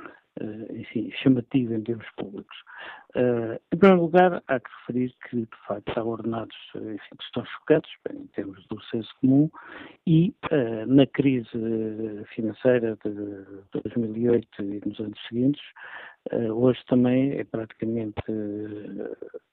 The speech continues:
por unanimidade que se atribui parte dessas responsabilidades, eh, a grandes empresas, nomeadamente da área financeira, que com excesso de, eh,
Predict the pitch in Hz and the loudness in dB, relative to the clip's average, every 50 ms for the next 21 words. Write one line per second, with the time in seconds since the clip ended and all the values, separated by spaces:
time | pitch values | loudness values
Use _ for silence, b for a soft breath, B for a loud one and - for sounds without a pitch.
0 | - - - _ _ _ _ - 123 117 131 127 123 123 120 117 117 120 117 131 | -18 -18 -18 _ _ _ _ -2 2 6 6 8 8 6 4 2 2 2 4 4
1 | 131 127 - - - - - - - 139 135 131 139 - - - 123 120 - - | 4 2 0 -6 -20 -20 -20 -10 -6 -2 0 0 0 -2 -2 -4 -4 -4 -2 -2
2 | 127 120 113 120 127 127 120 - _ - 135 131 117 - _ - 117 107 - - | -2 -2 2 2 2 2 0 0 _ 6 6 6 6 4 _ -6 -8 -6 -6 -10
3 | 107 - - - 120 110 - - 120 113 120 127 123 123 131 127 131 - - - | -14 -14 -12 -10 -10 -10 -8 -8 -6 -2 0 2 4 4 4 4 2 0 -6 -16
4 | - B B B B B B B B B B - - - 131 135 135 135 139 139 | -20 B B B B B B B B B B -8 -4 -2 0 0 0 0 -2 -2
5 | 143 143 - - - 120 120 120 117 113 110 107 107 120 123 127 120 113 - 123 | -2 -4 -4 -4 -2 0 0 0 0 -2 -6 -4 -2 0 2 2 2 2 0 -2
6 | 110 - 127 127 120 113 113 110 113 113 117 117 113 117 117 117 110 110 - 117 | 0 0 2 2 2 0 -2 -4 -4 -4 -2 -2 -2 -2 -2 -2 -2 -2 -2 -2
7 | 110 107 113 107 - 123 117 113 113 - - 127 127 127 135 131 139 139 135 139 | -2 -4 -8 -8 -6 -6 -6 -6 -8 -6 -2 0 0 0 2 2 0 0 -2 -4
8 | _ _ _ - 139 143 147 160 175 - _ _ - - 135 127 117 101 - - | _ _ _ -2 0 0 0 0 -2 -6 _ _ -2 0 2 2 2 0 -2 -2
9 | - 135 117 110 - - - - 104 92 95 - 120 110 107 101 - B B B | 0 0 0 0 -2 -8 -12 -12 -12 -10 -6 -4 -4 -4 -4 -6 -10 B B B
10 | B B B B B B B _ - - - 107 110 107 104 104 104 104 101 101 | B B B B B B B _ -12 -6 -4 -2 -2 -2 -2 -4 -6 -8 -8 -10
11 | 101 101 101 | -10 -10 -10